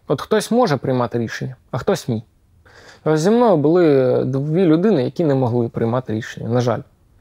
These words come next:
Е, в мене болить голова, я себе погано почуваюсь, в мене нудота, але я розумію, що якщо я зараз їх не виведу, то ми всі тут і залишимося. У нас неподалік стояла автівка. А,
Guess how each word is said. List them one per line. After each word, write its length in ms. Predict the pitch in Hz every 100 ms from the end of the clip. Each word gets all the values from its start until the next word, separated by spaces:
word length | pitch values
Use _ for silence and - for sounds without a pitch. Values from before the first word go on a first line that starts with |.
| - - - - - - 135
Е, 120 | 135
в 140 | 123
мене 240 | 175 202 143
болить 280 | 135 135
голова, 560 | 123 123 160 196 233 214 - _ _ _ -
я 140 | 139
себе 840 | 135 139 135 131 127 120 117 117 117
погано 320 | - 131 131 123
почуваюсь, 840 | 135 - 156 220 226 208 185 -
в 60 | 139
мене 500 | 127 123 120 120 117
нудота, 640 | 127 147 214 247 226 196 - - -
але 200 | 143 160
я 80 | 180
розумію, 400 | 156 185 214 143
що 160 | -
якщо 260 | 143 135 143
я 140 | 143
зараз 340 | 127 120 117 -
їх 180 | 123
не 60 | 135
виведу, 400 | 143 180 127 - - _
то 100 | 135
ми 120 | 139
всі 220 | 123 -
тут 180 | 160 165
і 40 |
залишимося. 640 | 127 127 123 - - - 156 _ _ - - -
У 40 | 156
нас 160 | 196
неподалік 440 | 196 165 143 180 -
стояла 320 | 143 143 165
автівка. 480 | 143 - 131 - 139 _ _ _ _ _ _ _
А, 920 | - 117 113 113 113 113 113 110 113